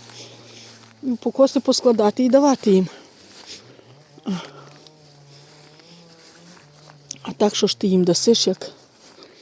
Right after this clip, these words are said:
як вони не хтя-, е, мокрої не їдять. Та й таке то. Ось сливочка, вон сливочка, вон сливка в малинах. Гарна.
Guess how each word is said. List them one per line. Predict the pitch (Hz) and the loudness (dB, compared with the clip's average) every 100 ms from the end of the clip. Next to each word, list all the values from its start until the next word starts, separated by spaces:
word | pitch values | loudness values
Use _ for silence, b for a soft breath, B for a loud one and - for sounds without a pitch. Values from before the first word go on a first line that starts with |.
| b b b b b b _ | b b b b b b _
як | 262 277 - | 0 2 4
вони | 285 285 | 6 8
не | 269 | 6
хтя-, | 254 - 226 196 - | 4 2 0 0 -6
е, | 233 233 | 0 4
мокрої | 233 269 262 262 240 | 6 6 4 2 4
не | 240 | 4
їдять. | 226 196 190 - - - - _ _ _ b b b b b b - | 2 0 -2 -2 -14 -20 -20 _ _ _ b b b b b b -12
Та | 262 | -6
й | 254 | -6
таке | 277 254 269 | -6 -6 -6
то. | 240 208 - B B B _ _ - _ _ b b b b b b b | -8 -12 -18 B B B _ _ -20 _ _ b b b b b b b
Ось | 220 226 | -8 -6
сливочка, | - 233 247 233 - - 240 B B B B | -6 -2 -2 -2 -6 -8 -10 B B B B
вон | 233 226 226 | -8 -2 -2
сливочка, | - 247 240 240 - - 220 - _ b b b b b | -2 -2 0 -2 -6 -10 -12 -14 _ b b b b b
вон | 226 220 | -2 -2
сливка | - 214 202 - | 0 0 0 -4
в | 202 | -6
малинах. | 202 202 185 185 - - _ _ - | -4 -4 -6 -8 -12 -20 _ _ -16
Гарна. | 208 214 - | -12 -12 -16